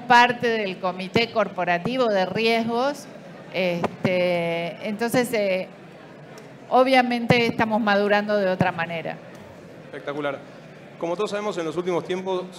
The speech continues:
Speaker 2: hubo graves incidentes, eh, alrededor del mundo de alto impacto. ¿Cómo, cómo impactaron esas cosas que sucedieron por ahí en otras partes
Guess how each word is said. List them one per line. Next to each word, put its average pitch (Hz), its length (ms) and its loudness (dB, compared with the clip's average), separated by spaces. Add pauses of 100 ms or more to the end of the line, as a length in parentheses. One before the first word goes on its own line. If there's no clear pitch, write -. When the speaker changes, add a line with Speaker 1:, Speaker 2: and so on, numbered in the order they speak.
(180)
Speaker 2:
hubo 160 280 4
graves 170 460 -2
incidentes, 147 1160 -4
eh, 127 280 -4 (240)
alrededor 131 480 -4
del 147 140 -2
mundo 196 420 0
de 135 180 -4
alto 151 300 -4
impacto. 170 680 -2 (640)
¿Cómo, 190 640 4
cómo 202 140 0
impactaron 185 600 0
esas 175 480 -6
cosas 165 240 -2
que 160 100 -6
sucedieron 151 460 -4
por 143 120 -4
ahí 156 80 -2
en 151 100 -2
otras 160 220 -6
partes 175 680 -6